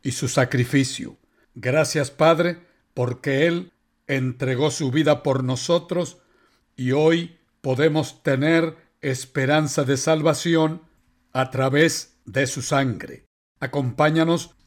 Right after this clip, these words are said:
al continuar analizando estos últimos momentos de la vida de Cristo aquí en la tierra. Te lo suplicamos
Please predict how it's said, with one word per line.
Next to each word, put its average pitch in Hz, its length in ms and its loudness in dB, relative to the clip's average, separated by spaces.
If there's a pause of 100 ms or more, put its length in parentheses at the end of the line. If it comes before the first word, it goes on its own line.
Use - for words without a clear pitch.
al 127 260 0
continuar 147 640 2
analizando 156 920 2 (260)
estos 139 580 -4
últimos 156 720 0 (240)
momentos 156 840 0 (320)
de 123 200 -2
la 127 100 2
vida 147 260 2
de 135 200 -2
Cristo 165 600 -2 (260)
aquí 131 340 -2
en 131 120 2
la 123 160 2
tierra. - 520 -2 (420)
Te 117 120 -2
lo 113 100 0
suplicamos 156 960 0